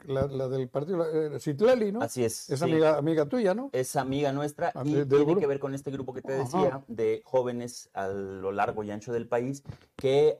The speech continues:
Speaker 2: poco a poco han ido tomando responsabilidades importantes en el partido. Sí, eso, por supuesto, ha tenido un peso importante porque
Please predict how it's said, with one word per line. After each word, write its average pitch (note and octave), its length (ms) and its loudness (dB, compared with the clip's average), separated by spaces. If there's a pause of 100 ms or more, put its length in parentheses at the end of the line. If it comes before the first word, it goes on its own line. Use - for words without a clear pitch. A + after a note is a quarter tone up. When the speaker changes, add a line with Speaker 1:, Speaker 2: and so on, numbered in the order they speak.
(220)
Speaker 2:
poco C#3 200 0
a B2 80 -2
poco C#3+ 240 -2
han B2+ 160 -6
ido B2 200 -6
tomando C3 420 -4
responsabilidades A2+ 720 -4
importantes G2 440 -10
en G2+ 120 -8
el F#2 80 -10
partido. F#2 440 -10
Sí, - 260 -14
eso, C3 340 -2
por G#2+ 220 -16
supuesto, A2+ 540 -4 (280)
ha - 80 -8
tenido A#2 340 -6
un B2 160 -4
peso C3 280 -2
importante A#2 600 -6
porque G#2 640 -6